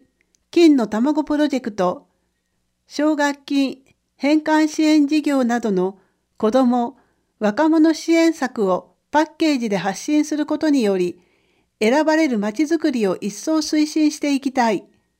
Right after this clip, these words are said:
環境未来都市、効果の実現に向けて。質問。一、特筆すべき本市ならではのポイントは。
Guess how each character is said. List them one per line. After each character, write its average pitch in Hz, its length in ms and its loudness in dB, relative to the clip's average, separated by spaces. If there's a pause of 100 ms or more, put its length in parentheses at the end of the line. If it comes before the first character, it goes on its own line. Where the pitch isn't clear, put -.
(1040)
環 302 240 0
境 311 200 0
未 302 160 2
来 294 220 0
都 277 140 -2
市、 208 400 -8 (560)
効 339 220 4
果 269 140 0
の 208 120 0
実 185 260 -8
現 285 200 2
に 269 160 4
向 240 100 -2
け 233 160 -4
て。 220 320 -4 (840)
質 269 340 -6
問。 269 340 0 (1600)
一、 240 480 -6 (720)
特 240 260 -4
筆 320 260 -2
す 320 140 -4
べ 311 120 0
き 240 120 -4
本 320 260 2
市 277 140 -6
な 262 140 0
ら 302 120 2
で 285 100 -2
は 226 140 0
の 190 120 0
ポ 214 180 -2
イ 262 100 0
ン 262 100 -4
ト 233 140 0
は。 208 260 -2